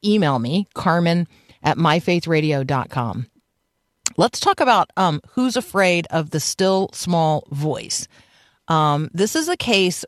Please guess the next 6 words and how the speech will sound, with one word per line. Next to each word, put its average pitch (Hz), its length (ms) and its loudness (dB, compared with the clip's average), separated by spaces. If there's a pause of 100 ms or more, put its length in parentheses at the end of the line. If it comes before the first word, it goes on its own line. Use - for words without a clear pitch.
for, 156 560 0 (480)
um, 151 160 0
faithful 196 500 0
presence 151 540 -2
in 143 260 -4
schools. - 800 -6